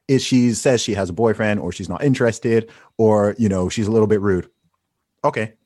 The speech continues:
Done. You know, maybe your ego is bruised slightly, but that's it. That's how I was when I was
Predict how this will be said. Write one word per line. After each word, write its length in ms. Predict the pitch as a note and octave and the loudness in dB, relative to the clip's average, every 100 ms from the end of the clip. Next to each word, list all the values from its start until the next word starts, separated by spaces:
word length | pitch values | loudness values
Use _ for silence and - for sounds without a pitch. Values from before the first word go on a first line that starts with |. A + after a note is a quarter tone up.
| _ _ _ _ _ _ | _ _ _ _ _ _
Done. 240 | A2+ F2 D#2 - | -4 -4 -6 -12
You 100 | F#2 | -8
know, 180 | F#2 F#2+ | -8 -2
maybe 240 | C3 C3+ | 0 0
your 180 | C3 B2+ C#3+ | 0 0 0
ego 240 | C3 B2+ | 2 2
is 120 | G#2+ | 2
bruised 260 | A#2+ A2+ - | 2 2 0
slightly, 460 | A2 G#2+ B2 C3+ - _ _ _ | -2 0 -2 -2 -10 _ _ _
but 340 | B2 A#2 - _ | -2 0 -2 _
that's 300 | A2+ C3 - | -6 -4 -2
it. 180 | D#3 G2 | -2 0
That's 160 | C#3+ D#3 | -2 -2
how 120 | F#3 | 0
I 60 | D#3 | 2
was 240 | D3+ C#3+ | 2 2
when 120 | C3+ | 0
I 60 | B2+ | 0
was 140 | G#2+ | -2